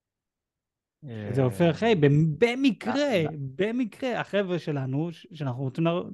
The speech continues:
Speaker 1: הם נמצאים כאן במקרה, אבל הטיפ עדיין, זה קשור ל-, לפרח עצמו.
Speaker 2: למה צריך להחביא את זה ממוזן? את ה-, אה, כאילו, ש-,
Speaker 1: את
Speaker 2: שהכפר
Speaker 1: הפרח.
Speaker 2: יה-,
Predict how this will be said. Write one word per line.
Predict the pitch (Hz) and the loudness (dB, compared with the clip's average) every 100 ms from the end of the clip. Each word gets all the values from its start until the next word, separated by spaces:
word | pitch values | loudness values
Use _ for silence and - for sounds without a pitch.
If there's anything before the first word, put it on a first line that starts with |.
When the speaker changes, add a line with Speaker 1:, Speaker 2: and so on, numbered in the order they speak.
| - | -16
Speaker 1:
הם | - 170 | -6 0
נמצאים | 170 180 220 269 254 | 0 0 0 2 2
כאן | 139 127 | 0 -2
במקרה, | 135 139 139 170 139 - _ _ - | 0 0 0 -2 -4 -6 _ _ -10
אבל | 135 | -2
הטיפ | 131 156 175 | -2 0 -2
עדיין, | 147 147 135 160 _ _ | 2 2 0 -4 _ _
זה | 156 131 | -8 -8
קשור | - 127 156 139 | -8 -8 0 2
ל-, | 135 123 120 117 _ - | 4 2 0 -4 _ -6
לפרח | 120 143 127 113 | -4 0 -2 -2
עצמו. | 120 135 117 _ _ _ _ _ _ _ _ _ _ _ _ _ | -8 -6 -8 _ _ _ _ _ _ _ _ _ _ _ _ _
Speaker 2:
למה | 117 113 113 120 | -10 -4 -2 -4
צריך | 110 135 120 | -4 -6 -4
להחביא | 123 - 104 120 127 | -6 -4 -6 -4 -2
את | |
זה | 120 | -4
ממוזן? | 123 120 131 135 147 151 | -6 -8 -8 -8 -8 -10
את | - 120 | -10 -10
ה-, | 110 - _ | -12 -20 _
אה, | 135 127 107 | 0 2 -2
כאילו, | - 104 - | -6 -12 -12
ש-, | - - | -8 -2
Speaker 1:
את | |
Speaker 2:
שהכפר | 131 127 170 147 | 2 4 6 8
Speaker 1:
הפרח. | 147 | 6
Speaker 2:
יה-, | 117 | 2